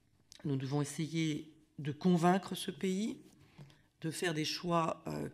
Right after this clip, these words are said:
qui sont dans nos intérêts, et nous devons défendre nos intérêts, euh, des choix par rapport, euh, à la guerre d'invasion russe en Ukraine, consistant, euh,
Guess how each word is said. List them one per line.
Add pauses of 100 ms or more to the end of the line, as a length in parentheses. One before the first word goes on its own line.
qui
sont
dans
nos
intérêts, (460)
et
nous
devons
défendre
nos
intérêts, (840)
euh,
des
choix
par
rapport,
euh, (200)
à
la
guerre
d'invasion
russe (180)
en
Ukraine, (640)
consistant,
euh,